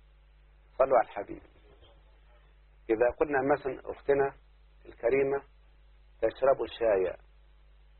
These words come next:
فكلمة "تشرب الشاي" تدل على حدوث شيء وهو الشرب، صح ولا لا؟ الشرب ده ممكن بتشرب الآن وممكن بعد شوية،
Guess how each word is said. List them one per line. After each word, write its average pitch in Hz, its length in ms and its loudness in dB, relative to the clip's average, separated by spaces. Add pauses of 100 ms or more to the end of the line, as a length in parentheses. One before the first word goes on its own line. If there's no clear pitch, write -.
(200)
فكلمة 151 400 0
"تشرب 131 480 0
الشاي" 113 380 2 (120)
تدل 139 180 0
على 117 240 0
حدوث 135 260 -8 (120)
شيء 151 160 -2
وهو 120 260 0
الشرب، 131 360 0 (220)
صح 147 160 0
ولا 107 160 -4
لا؟ 110 140 -2 (680)
الشرب 165 380 2
ده 139 80 6
ممكن 151 300 -4
بتشرب 131 440 2
الآن 156 320 0 (440)
وممكن 127 280 -4
بعد 151 180 2 (100)
شوية، 175 260 0